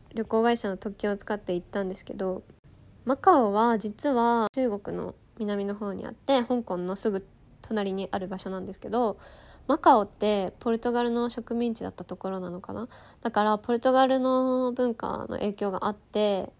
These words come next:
街並みとかもなんかね、ヨーロッパっぽい雰囲気があるんですよ。で、あ、あとはね、えっと、カジノが有名？うん。カジノ実はなん-、なんだっけな。うんと、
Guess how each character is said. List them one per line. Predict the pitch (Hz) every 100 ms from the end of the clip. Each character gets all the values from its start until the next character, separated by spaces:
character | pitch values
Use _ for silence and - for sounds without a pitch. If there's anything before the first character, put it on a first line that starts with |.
| -
街 | 214 220 247
並 | 254 254
み |
と | 262
か | 214
も | 185 175
な | -
ん | 202
か | 180
ね、 | 170 - - -
ヨ | 226
ー | 226
ロ | 220
ッ |
パ | - 214
っ | 214
ぽ | 220
い | 202 185 214 - - - -
雰 | 226
囲 | 208
気 | 185
が | 196
あ |
る | 202
ん | 180
で | 190
す | -
よ。 | - - - - -
で、 | 202 240 226 202 - -
あ、 | 214 208
あ | 214
と | 220
は | 202
ね、 | 185 180 - - - - _ _ - - -
え | - 202
っ |
と、 | 202 196 190 190 190 190 196 196
カ | -
ジ | 339 330
ノ | 214
が | 185
有 | 180 180
名？ | 175 180 247 _ _ _ _ _ _ _ _ -
う |
ん。 | 196 180 190 _ _ _ _ _ _
カ | - 415
ジ | 440
ノ | 262 196
実 | 202 -
は | 285 220
な | 214
ん-、 | 208 202
な | 214 269
ん |
だ | 311
っ | 254 _
け | -
な。 | 185 180 190 - - - - _
う | 202
ん | 202
と、 | - 196 190 185 180 214